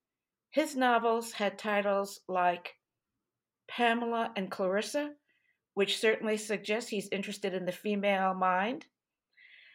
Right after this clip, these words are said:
and Henry Fielding, whose novels Joseph Andrews and Tom Jones are social satires, and she brought them together. And it culminated in, for us,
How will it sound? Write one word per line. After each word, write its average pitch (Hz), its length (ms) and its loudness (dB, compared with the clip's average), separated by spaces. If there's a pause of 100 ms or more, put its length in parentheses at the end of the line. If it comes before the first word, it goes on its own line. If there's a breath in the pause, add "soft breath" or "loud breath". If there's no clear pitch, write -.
(160 soft breath)
and 226 500 6 (640)
Henry 359 340 0
Fielding, 269 640 0 (160)
whose 226 200 0
novels 226 380 0
Joseph 233 440 0
Andrews 208 760 0
and 185 180 -2
Tom 196 380 0
Jones 220 640 -2 (400 loud breath)
are 202 160 6
social 254 440 0
satires, 208 800 -4 (420 soft breath)
and 202 140 -2
she - 140 0
brought 214 400 -2
them 196 180 -4
together. - 520 -4 (840)
And 185 120 -4
it - 160 -8
culminated 202 800 -2 (460 soft breath)
in, 170 440 0 (720)
for 240 260 2
us, 214 480 2